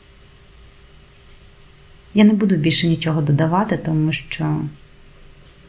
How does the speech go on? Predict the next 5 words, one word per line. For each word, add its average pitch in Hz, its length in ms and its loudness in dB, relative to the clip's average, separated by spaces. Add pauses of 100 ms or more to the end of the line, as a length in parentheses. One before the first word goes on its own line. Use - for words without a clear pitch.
(2000)
чесно 311 300 4
хочеться 165 420 -2
бути 151 280 0
щасливою 202 600 0
людиною. 156 580 -4